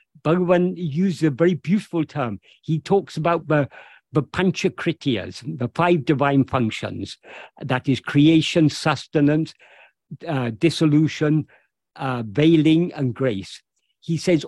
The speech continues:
all these five happen isan sanidana visesha matratal. That means by the special, by the mere special nature of the presence of God.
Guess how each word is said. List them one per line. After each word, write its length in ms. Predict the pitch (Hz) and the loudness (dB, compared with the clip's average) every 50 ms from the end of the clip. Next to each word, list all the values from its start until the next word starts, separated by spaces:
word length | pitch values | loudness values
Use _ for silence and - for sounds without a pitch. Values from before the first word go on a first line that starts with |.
| - | -2
all 540 | - 170 165 196 226 247 247 247 233 240 226 | 0 2 4 4 4 4 4 4 4 2 2
these 360 | 180 170 214 208 202 175 - - _ | 2 2 2 2 2 0 -2 -4 _
five 420 | - 156 143 143 117 107 123 160 156 - _ _ _ _ | -2 -2 0 0 0 0 0 -2 -2 -4 _ _ _ _
happen 600 | - - - 170 151 - - 131 120 175 196 - - _ _ _ _ _ _ _ _ _ _ - | -10 -8 -8 -8 -6 -4 -4 -2 0 0 0 -2 -4 _ _ _ _ _ _ _ _ _ _ 2
isan 520 | 208 214 226 220 - - - 269 262 254 | 2 4 4 2 0 -4 -2 0 2 2
sanidana 1000 | 233 - - - - 170 180 202 196 196 165 - 160 156 165 175 175 180 202 202 | 2 2 0 -4 -2 -2 0 0 0 -2 0 0 2 2 2 2 0 -2 -2 -4
visesha 680 | 170 156 156 - - - 160 170 175 - - - 180 151 | -2 -4 -6 -6 -4 -2 -2 -2 -2 -2 -4 -4 -4 -2
matratal. 880 | 143 131 127 131 131 - _ - 120 - - - 107 98 92 92 95 - _ _ - - - - | 0 0 0 -2 -4 -6 _ -16 -16 -16 -12 -10 -10 -10 -10 -12 -14 -18 _ _ -10 -10 -8 -6
That 160 | 151 156 196 | -6 -4 0
means 280 | 196 165 170 165 139 - - - - _ _ _ _ | 4 4 6 4 4 2 -2 -10 -20 _ _ _ _
by 180 | 143 139 147 151 | -2 0 0 0
the 200 | 127 147 143 127 | 0 0 -2 -2
special, 1000 | - - - - - - - - _ _ - 196 190 - - - 185 226 220 - - - - _ 180 185 180 - _ _ | -4 -8 -12 -12 -12 -12 -14 -18 _ _ -2 0 0 -2 -4 -6 -4 -4 -4 -4 -8 -14 -12 _ -4 -4 -4 -4 _ _
by 240 | 156 151 156 160 147 | 0 2 4 4 4
the 120 | 127 151 143 | 2 2 4
mere 560 | 143 139 143 165 202 233 269 277 269 254 208 | 4 4 6 6 6 6 6 4 4 2 0
special 580 | - - - _ - 214 202 - - 277 247 | -2 -6 -6 _ -4 -4 -2 0 0 2 2
nature 640 | 233 208 180 160 160 170 - - - 135 127 147 165 - _ _ _ _ | 4 4 4 2 2 0 -2 -8 -8 -4 -2 -2 -4 -4 _ _ _ _
of 140 | 156 143 113 | -10 -8 -6
the 100 | - 131 | -6 -6
presence 580 | - - - 170 170 - - 175 170 151 - - | -6 -4 -2 -2 -2 0 0 0 0 0 -2 -4
of 160 | 123 98 92 | -4 -4 -4
God. 360 | - 120 104 95 95 85 - | -4 -4 -4 -4 -6 -10 -12